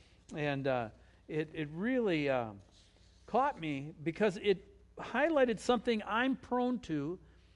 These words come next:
and something that I can struggle with. And, uh, I'm assuming, and hopefully not wrong, that if that's true of me, it will also be true of you. I hope I'm not the only one in the room. <laughs> All right?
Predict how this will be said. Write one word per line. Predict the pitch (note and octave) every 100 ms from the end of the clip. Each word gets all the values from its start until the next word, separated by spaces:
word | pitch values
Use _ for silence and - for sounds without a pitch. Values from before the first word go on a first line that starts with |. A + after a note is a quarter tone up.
| -
and | F3
something | D#3+ B3 A3+ B3
that | G#3+ F#3+
I | E3 G3
can | F#3+ F3+
struggle | - F3+ D#3 C#3+
with. | C3 G#2 - - - - - -
And, | E3+ F3 E3 D#3+ -
uh, | D#3+ C#3
I'm | E3+ F#3 F#3
assuming, | - - D4+ C4+ G#3
and | G3 D#3+
hopefully | A3 - A3+ G3+
not | F#3 F3
wrong, | F3 G3 F3+ F#3 F3+ - - -
that | F#3+
if | F#3
that's | - A#3 -
true | - B3+
of | F3+
me, | A#3 A#3
it |
will | G3 F#3
also | F#3 G#3+ G#3+
be | F#3+
true | F3+ G#3+ F#3+
of | D3
you. | F3 D3+
I | C#3+
hope | G3 F#3
I'm | E3
not | E3 E3
the | D#3+
only | D#3 D3+
one | D3
in | C#3+
the | C3+
room. | A#2+ B2+ F2+ - -
<laughs> | - -
All | E3+ -
right? | F#3+ - -